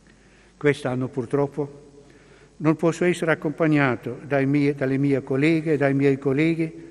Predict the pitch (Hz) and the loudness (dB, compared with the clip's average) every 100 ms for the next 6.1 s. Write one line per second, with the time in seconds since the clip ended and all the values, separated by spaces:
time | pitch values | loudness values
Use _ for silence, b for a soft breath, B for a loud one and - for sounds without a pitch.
0 | B B B 139 135 135 127 151 131 123 | B B B -2 0 -2 -2 -4 -2 -4
1 | 127 139 139 117 - - - - - - | -4 -4 -4 -6 -12 -20 -20 -20 -20 -20
2 | - - b b b b b b b 147 | -20 -20 b b b b b b b -2
3 | 147 - 185 160 151 147 - 151 147 147 | 0 0 2 2 0 -2 -2 0 2 2
4 | - - 117 107 - - B B B B | 0 -8 -10 -12 -16 -20 B B B B
5 | - 143 139 - 226 180 147 127 113 117 | -4 0 0 0 -2 0 -2 -2 -6 -10
6 | - | -16